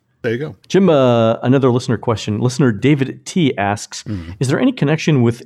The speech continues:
Speaker 2: Disneyland closing, Big Thunder Ranch, and Disney World opening a barbecue experience? It would make some sense to repurpose all the recipes." On the topic of, uh, Big Thunder Ranch, there is a photo of the recipes floating around Facebook. Is this legitimate, or is it another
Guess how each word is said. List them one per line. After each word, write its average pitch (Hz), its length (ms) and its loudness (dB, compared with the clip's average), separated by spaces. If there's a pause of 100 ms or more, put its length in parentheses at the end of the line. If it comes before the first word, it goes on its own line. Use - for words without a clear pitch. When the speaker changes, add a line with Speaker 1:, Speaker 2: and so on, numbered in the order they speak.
Speaker 2:
Disneyland 151 520 2
closing, 120 500 0 (260)
Big 147 200 -2
Thunder 131 300 0
Ranch, 104 460 -4
and 101 160 -2
Disney 131 220 0
World 113 320 0
opening 117 360 -2
a 107 100 -2
barbecue 101 480 -6
experience? - 520 -10 (360)
It 131 40 2
would 127 120 4
make 180 160 2
some 175 180 0
sense 135 240 -2
to 120 120 -4
repurpose 131 560 -4
all 113 100 0
the 107 80 0
recipes." - 520 -6 (500)
On 123 100 0
the 131 80 2
topic 170 320 -2
of, 127 220 2
uh, 110 240 0
Big 120 180 -4
Thunder 117 240 0
Ranch, 117 320 -2
there 113 140 0
is 101 100 -4
a 104 160 0
photo 110 500 0
of 104 120 -6
the 107 100 0
recipes 107 480 -4 (360)
floating 123 260 2
around 107 260 2
Facebook. 101 440 -6
Is 117 140 -4
this 117 200 -6
legitimate, 196 520 0
or 131 100 -4
is 117 120 -2
it 110 60 -4
another 110 420 0